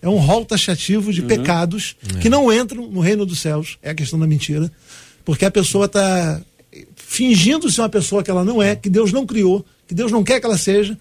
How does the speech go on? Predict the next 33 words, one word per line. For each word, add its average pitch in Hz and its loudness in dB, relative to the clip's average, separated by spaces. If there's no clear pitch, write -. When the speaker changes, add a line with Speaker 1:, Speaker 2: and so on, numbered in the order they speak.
Speaker 1:
tá 214 -4
projetando 269 0
alguma 226 0
coisa 208 0
que 208 -6
Deus 220 2
não 277 2
espera, 247 2
nunca 269 -4
sonhou 220 0
e 196 -6
não 240 -4
deseja 214 0
que - -10
ela 185 -6
se 156 -10
torne, 196 -2
e 196 4
isso 254 0
aí 214 0
é 202 -4
uma 214 2
mentira. 147 -2
Speaker 3:
É. 95 -12
Speaker 1:
Tanto 277 -4
no 185 -2
comportamento 175 -2
quanto 190 -2
na 180 2
fala. 151 -2
E 339 -4
muitas 269 2
vezes 185 0